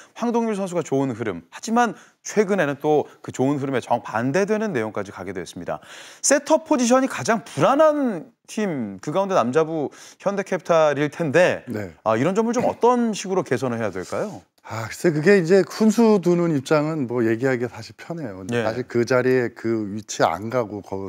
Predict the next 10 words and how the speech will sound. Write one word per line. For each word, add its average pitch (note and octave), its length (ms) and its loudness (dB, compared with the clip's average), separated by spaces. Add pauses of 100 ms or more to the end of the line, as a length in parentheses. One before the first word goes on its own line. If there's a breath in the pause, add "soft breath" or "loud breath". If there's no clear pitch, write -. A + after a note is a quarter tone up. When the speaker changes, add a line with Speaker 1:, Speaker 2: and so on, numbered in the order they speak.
(160)
Speaker 2:
그 - 80 -14
상황을 A#2+ 360 -6
보질 A2 340 -10
못하면은, G2 800 -12
계속 G#2 180 -8
생활을 C#3+ 320 -6
안 F2 160 -8
하면은 A#2 340 -10
그게 F#2+ 180 -14
사실 F#2+ 300 -16